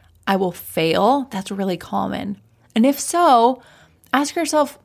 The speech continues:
"What can I do to help this feel less scary?" Maybe you need to take a baby step. Maybe you need to celebrate your wins. Here's the thing that I've noticed.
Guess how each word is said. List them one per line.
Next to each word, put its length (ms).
"What 240
can 120
I 120
do 260
to 100
help 280
this 160
feel 200
less 320
scary?" 400
Maybe 220
you 60
need 160
to 60
take 100
a 40
baby 380
step. 480
Maybe 200
you 120
need 140
to 60
celebrate 600
your 160
wins. 440
Here's 320
the 120
thing 240
that 120
I've 220
noticed. 560